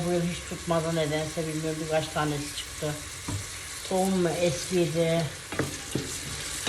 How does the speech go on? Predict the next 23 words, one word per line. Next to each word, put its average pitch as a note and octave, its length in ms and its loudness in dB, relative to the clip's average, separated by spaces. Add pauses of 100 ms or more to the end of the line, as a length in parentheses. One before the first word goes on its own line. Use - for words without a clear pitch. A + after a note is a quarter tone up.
(400)
Ben G#3+ 140 6
mi F#3+ 180 2
beceremedim, F3+ 680 4
bilemedim. F3+ 420 4
Her F#3+ 160 6
sene F3+ 220 2
ekiyordum, E3+ 520 4 (160)
çıkıyordu. E3+ 460 2 (220)
Bu F3 180 -2
sene E3 220 2
çıkmadı. D#3+ 400 0 (1300)
Birkaç F3 340 0
tane D#3 360 2
bir D3 80 0
şey F3 140 2
çıkmış. D#3+ 380 -2 (1300)
Şepoylar, F3+ 580 4
bir D#3+ 120 -6
tane F3 280 2
büyük E3+ 280 0
saksım E3+ 520 0
vardı, D#3 180 4 (120)
onun E3+ 240 2